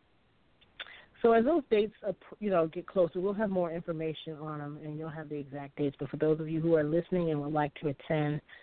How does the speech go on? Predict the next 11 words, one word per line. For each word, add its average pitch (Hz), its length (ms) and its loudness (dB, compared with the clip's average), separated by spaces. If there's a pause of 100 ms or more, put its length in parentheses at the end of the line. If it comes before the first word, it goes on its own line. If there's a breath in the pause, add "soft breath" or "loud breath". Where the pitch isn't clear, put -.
(360 loud breath)
um, 139 160 2
those 143 280 4
are 156 40 4
the 147 120 4
new 143 180 0
dates 139 320 0
for 143 80 -2
both 127 240 -4
of - 60 -8
those - 160 -6 (100)
shows. - 240 -10